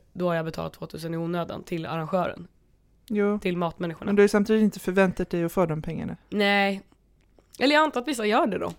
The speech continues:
Speaker 2: Ja, men om det, alltså jag tycker om det står i inbjudan att du ska betala,
Speaker 1: Mm.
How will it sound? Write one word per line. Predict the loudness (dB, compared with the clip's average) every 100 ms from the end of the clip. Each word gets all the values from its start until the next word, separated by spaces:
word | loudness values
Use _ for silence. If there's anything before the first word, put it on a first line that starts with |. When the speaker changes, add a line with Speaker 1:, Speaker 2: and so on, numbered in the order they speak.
| -16 -20 _ _ -6
Speaker 2:
Ja, | 2
men | 6 6
om | 8
det, | 6 4
alltså | 0
jag | 2 4 4
tycker | 0 0 2
om | 2 2
det | 0
står | 2 4 4 2 -2
i |
inbjudan | -2 0 0 0 -2
att | -6
du | -8
ska | -8
betala, | -6 -4 -2 -2 -4 -10 _ -6
Speaker 1:
Mm. | -4 -6